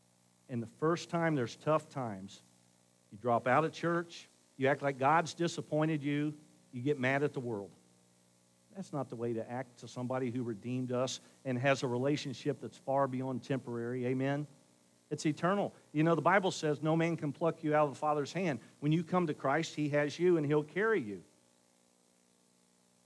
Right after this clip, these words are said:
But the Bible tells us that the day of the Lord is coming. Judgment is coming. The Old Testament told us that.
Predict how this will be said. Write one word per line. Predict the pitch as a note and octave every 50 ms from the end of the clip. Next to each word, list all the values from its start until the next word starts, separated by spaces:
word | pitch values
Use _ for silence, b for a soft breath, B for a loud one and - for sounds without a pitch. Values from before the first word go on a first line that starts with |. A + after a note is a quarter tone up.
| _ _ _ _ -
But | E3 -
the | D#3+ C#3+
Bible | D3 F3+ G#3+ A#3+ G#3+ G3+ F#3+ F3
tells | - - - A3+ B3 A#3+ G#3 - C3+
us | B2 D#3 F3+ -
that | - F3 E3 D#3+ E3 C#3+ B2+ - -
the | D#3+ D#3
day | C3+ F3 F#3 F#3+
of | G3 F3
the |
Lord | F3 E3+ E3 D#3+ E3 E3
is | F3 -
coming. | - - F#3+ F#3 F3+ D3 G#2 F2+ - - - _ _ _ _ _ _ _ _ _ _ _ _ _ _ _ _ _ _ _ _ -
Judgment | B2 E3 F#3+ A3 A3+ F3 B2+ C#3+ D#3+ F3+ F3 -
is | D#3 C#3+
coming. | - - E3+ E3 D3+ C3+ G#2+ F#2+ - - - _ _ _ _ _
The | D#3+ E3
Old | E3 E3 E3 E3
Testament | - F3 G3+ G3 - B3 A#3 A3+ A3+
told | - - D3 C#3+ C#3
us | C3 B2 -
that. | C3+ B2 D3+ F#3